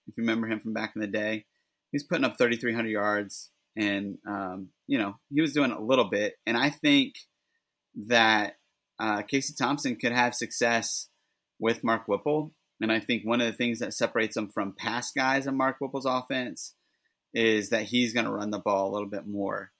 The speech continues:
than what we've seen out of that position. So I like Casey Thompson, um, particularly, again, it's the value thing. I'm drafting him in usually the fifteenth, uh, to twentieth round.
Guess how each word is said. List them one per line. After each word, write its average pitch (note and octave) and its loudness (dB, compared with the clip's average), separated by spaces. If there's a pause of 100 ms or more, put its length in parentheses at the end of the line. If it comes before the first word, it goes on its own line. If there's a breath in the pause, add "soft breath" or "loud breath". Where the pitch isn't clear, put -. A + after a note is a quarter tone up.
(140)
than G#2 -2
what F#2+ -4
we've G2 -8
seen G2+ -2
out F#2+ -4
of G2 -4
that F#2 -8
position. F#2+ -10 (340)
So G#2+ 2 (680)
I D#3+ 8
like E3 8
Casey D#3 2
Thompson, C3+ 2 (180)
um, A2 4
particularly, C#3 4
again, A2 2
it's G#2+ -4
the A2 0
value A2 0
thing. A#2 0 (200)
I'm G#2+ -4
drafting G#2 -2
him G2+ -4
in F#2+ -6 (580)
usually A#2 0
the G2 -4
fifteenth, G#2+ -4 (540)
uh, F#2+ -4 (640)
to G2 -4
twentieth G#2 -2
round. G2+ -6